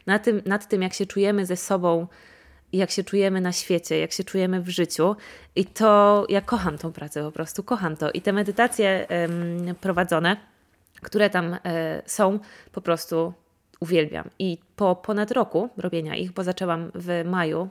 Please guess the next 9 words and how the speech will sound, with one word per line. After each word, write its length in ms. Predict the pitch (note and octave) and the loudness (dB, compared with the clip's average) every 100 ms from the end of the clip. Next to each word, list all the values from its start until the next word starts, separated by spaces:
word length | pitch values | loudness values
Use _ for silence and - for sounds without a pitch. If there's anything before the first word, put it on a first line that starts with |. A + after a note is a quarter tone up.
| - | -6
e, 640 | F3+ F3 E3 E3 E3 E3+ - | -6 -4 -4 -6 -6 -8 -10
zeszłego 400 | F3 - D#3 D3+ | -8 -6 -6 -8
roku, 200 | - F3 | -10 -12
czyli 240 | F3 E3 | -10 -4
to 120 | F3 | -4
już 120 | E3 | -4
będzie 280 | E3+ E3 E3+ | -4 -6 -8
ponad 300 | - F#3 E3+ | -6 -6 -4
rok, 240 | D#3 F3+ | -4 -6